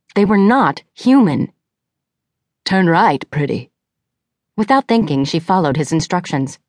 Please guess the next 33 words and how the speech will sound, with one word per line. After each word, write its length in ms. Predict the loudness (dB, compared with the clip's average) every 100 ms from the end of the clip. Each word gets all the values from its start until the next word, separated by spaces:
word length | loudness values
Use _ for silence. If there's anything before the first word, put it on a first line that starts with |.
| _ _ _ _ _ _ _ _
"They 520 | -2 2 4 4 2 2
are 100 | 2
not 340 | 4 2 0
my 120 | -2 -2
friends, 680 | 0 2 2 2 0 -6 _ _
and 100 | 0
I 40 |
wasn't 320 | 2 2 2 2
asked 360 | 4 2 0
to 40 | -2
come 160 | -2
along 340 | 2 2 2 2
on 100 | 2
this 160 | 0
space 380 | -2 -2 -2 0
odyssey." 600 | -2 0 -2 0 -2 -2 _ _ _ _ _ _ _ _ _ _ _ _ _ _
"Your 280 | -2 0 -2
sister 420 | -2 -2 0 0
wasn't 320 | 2 0 0
exactly 520 | -2 0 -2 0 -2
asked 440 | 0 0 -2 -2 0
either, 420 | 2 0 -2 -6 -10 _ -6
yet 180 | -4 -2
she 240 | -2 0
is 140 | 0
happy." 480 | -2 -4 -2 -4 -4 _ _ _ _ _ _ _ _ _
"Well, 140 | 0 0
not 160 | 0 -2
everyone 540 | 0 2 2 2 0
can 180 | 0 2
win 300 | 4 4 2
the 80 | 2
lottery." 720 | 0 0 -2 -2 0 -2